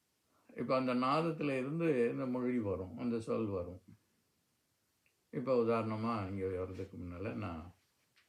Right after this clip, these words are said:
கணபதிக்கு முன்னால கண்ணை மூடிட்டு இருக்கேன். அந்த நாதத்துல ஒரு செய்தி வருது.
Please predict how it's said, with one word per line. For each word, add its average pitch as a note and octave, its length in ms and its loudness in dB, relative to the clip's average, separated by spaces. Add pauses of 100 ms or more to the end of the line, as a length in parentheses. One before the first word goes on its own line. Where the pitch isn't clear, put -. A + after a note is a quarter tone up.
(540)
கணபதிக்கு G#2 560 -4
முன்னால - 680 -8 (440)
கண்ணை A2+ 280 -2
மூடிட்டு F#2+ 380 -6
இருக்கேன். - 500 -12
அந்த A#2+ 360 0
நாதத்துல G#2+ 500 -2 (440)
ஒரு A2 300 -4
செய்தி G2 380 -8
வருது. - 500 -14